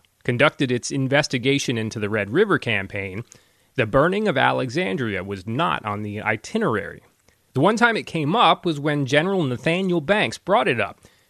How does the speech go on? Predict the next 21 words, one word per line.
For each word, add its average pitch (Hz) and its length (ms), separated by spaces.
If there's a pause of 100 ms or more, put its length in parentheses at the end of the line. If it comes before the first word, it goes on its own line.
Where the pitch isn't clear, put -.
to 165 100
note 165 260
that 151 200
he 170 180
had 214 160
left 127 300
explicit - 760
written 170 420
orders 131 440
that 113 120
the 123 80
town 113 380
was 156 180
not 127 380
to 131 80
be 135 100
burned. 151 460 (640)
And 160 320
Banks's 202 480
testimony 120 640
was 151 480